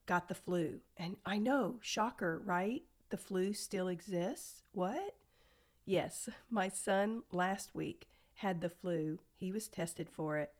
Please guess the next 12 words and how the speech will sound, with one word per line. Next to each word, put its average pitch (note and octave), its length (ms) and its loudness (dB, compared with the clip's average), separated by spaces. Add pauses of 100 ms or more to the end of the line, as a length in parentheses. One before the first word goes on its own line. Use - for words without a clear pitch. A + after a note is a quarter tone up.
(520)
and F3+ 360 0 (120)
this F#3+ 440 0
week, F3 340 0 (960)
I F3 160 4
got D#3 280 -4
it, - 200 -14 (440)
and F#3 120 2
I F3 120 4
got F3 240 2
it E3 180 -6
hit - 480 -4 (140)
hard. A#3 720 2